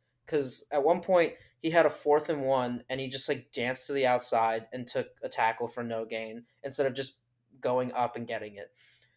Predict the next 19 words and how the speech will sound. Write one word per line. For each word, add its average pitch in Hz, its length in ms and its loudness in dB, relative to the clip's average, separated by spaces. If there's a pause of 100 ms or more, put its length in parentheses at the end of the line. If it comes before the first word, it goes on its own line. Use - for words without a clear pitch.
(100)
Also, 165 300 4
the 151 100 0
two 180 340 -2
runs 135 460 2
on 120 340 -6
third 147 400 0
and 139 100 -8
two 139 420 0
and 123 140 -8
fourth 127 320 -4
and 120 140 -4
one 123 260 -4
back 117 280 -4
to 127 80 -4
back, 117 440 -4 (320)
just, - 200 -4
like, 123 280 -2
shoot - 460 -4
me. - 200 -16